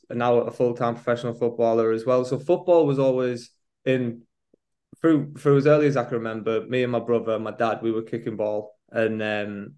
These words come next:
that was what we did. And I had no racket sport history at all. Um, even in school, picked up a tennis racket now and then, but never had lessons. Um, only played it when it was in the less-, like, in the P E lessons.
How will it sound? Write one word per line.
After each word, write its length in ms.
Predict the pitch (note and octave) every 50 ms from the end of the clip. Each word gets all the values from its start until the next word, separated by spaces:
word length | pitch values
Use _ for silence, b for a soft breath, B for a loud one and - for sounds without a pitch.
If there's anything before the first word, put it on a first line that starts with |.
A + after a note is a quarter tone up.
| _ _ _ _ _ _ _ _ _ _ _ _ _ _
that 120 | - C#3+ C#3
was 120 | C#3+ -
what 120 | B2+ C3
we 100 | B2 A#2+
did. 180 | G#2 C3+ C3+ C3
And 360 | C3 C3 C3 C3 A#2+ A2+ - _
I 140 | - C3 C#3
had 220 | C#3 B2+ - -
no 680 | A#2+ A#2+ B2+ B2+ C#3 C#3 C3+ C3+ B2+ B2+ A#2+ A#2+ - -
racket 320 | A#2 A#2+ B2+ A2+ - -
sport 280 | - - - B2 - -
history 360 | B2 A#2 A#2 - A#2+ A#2 -
at 220 | - A#2+ A#2+ A#2 -
all. 320 | A#2 A2+ A#2+ B2 A#2+ b b b b b b b _ _ _
Um, 560 | - A2+ A#2 A#2 A2+ A2+ A2 A2 A2 G#2+ G2 -
even 280 | - C3+ C#3 C3+ C3 B2+
in 100 | A#2+ A#2
school, 680 | A#2 - - - - C3+ C3 B2+ B2+ B2 A#2+ A#2 B B B _ _ _ _ _
picked 220 | _ E3+ D3+ D3 -
up 100 | D3 -
a 60 | B2
tennis 340 | - - C3 A#2+ B2 A#2 -
racket 260 | B2 A#2 A#2 - A2+
now 180 | A2+ A#2 A2+ A2+
and 120 | A2+ A2
then, 140 | A2+ A2+ A2
but 120 | A2 G#2 A#2+
never 220 | C3+ C3+ B2+ C3
had 220 | A#2+ B2+ A#2 A2
lessons. 720 | A2 A2+ A#2 A#2 - A2+ A2+ A2+ A2 A2+ A2 A2 G#2+ - - - -
Um, 480 | A2+ A2+ A2+ A2+ A2+ A2 A2 A2 G#2+ A2
only 260 | - B2+ B2+ B2+ A2+
played 260 | A#2 - A2+ A2+ A2
it 120 | A#2 - -
when 280 | A2+ G#2+ G#2+ G#2+ G#2+
it 80 | G2+ -
was 140 | - - A2+
in 100 | A2+ A2
the 80 | G#2
less-, 340 | A2 A2 A2 A2+ - - -
like, 260 | A2+ A2+ A2 G#2 - C#3+ - _ _ _ _
in 120 | B2 A#2
the 80 | A2+ G#2+
P 300 | - - - A#2+ A#2 A#2+
E 40 | A2
lessons. 600 | A2 A2 A2+ A2+ - A2 A2 G#2+ G#2 G#2 -